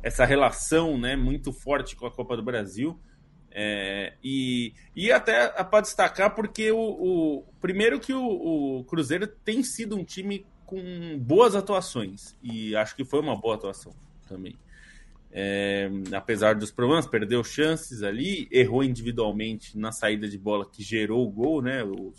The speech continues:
Soares esperto tomou a bola. É, e também pra destacar, porque o, o,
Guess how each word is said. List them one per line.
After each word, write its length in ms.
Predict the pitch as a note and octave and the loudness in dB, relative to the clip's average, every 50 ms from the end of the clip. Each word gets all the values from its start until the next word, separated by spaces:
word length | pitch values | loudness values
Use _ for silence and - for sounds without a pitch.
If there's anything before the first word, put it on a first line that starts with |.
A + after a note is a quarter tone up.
| - - - - | -20 -20 -20 -20
Soares 560 | - - - G#2 G#2 G#2 G#2+ G2+ G2 - - | -20 -12 -4 0 2 2 2 0 -2 -6 -10
esperto 520 | - - - - G#2 G2 - - - - | -14 -16 -8 -4 -4 -4 -4 -8 -16 -12
tomou 280 | - A2 G#2 G#2 G#2 G#2 | -8 -6 -6 -4 -4 -4
a 60 | G2 | -4
bola. 400 | F#2 F#2+ G2 G#2 A2+ C3+ C#3 C#3+ - - - - - - - - - - - _ _ - - - - | -4 -2 0 2 2 2 0 -4 -8 -16 -20 -20 -20 -20 -20 -20 -20 -20 -20 _ _ -20 -20 -8 -4
É, 480 | G#2 G#2 G#2 G#2+ G#2+ G#2+ G#2 - - - | 0 0 2 4 4 2 2 0 0 -2
e 80 | F#3+ G3+ | -4 2
também 300 | - A#3 G3 F3+ A3 A3+ | 4 4 4 4 2 2
pra 120 | A#3+ A#3 | 2 0
destacar, 480 | G3+ - - - D3 - - F3+ G3 F#3+ | 0 0 2 2 2 4 4 2 2 2
porque 220 | G3 F#3+ F#3+ - | -2 -4 0 2
o, 120 | G#3 G#3 G#3+ | 4 4 4
o, 720 | F#3+ - - D#3+ E3 E3 D#3 D3 C#3+ - - - - - | 4 0 -2 -2 -2 0 0 0 -2 -4 -6 -8 -12 -18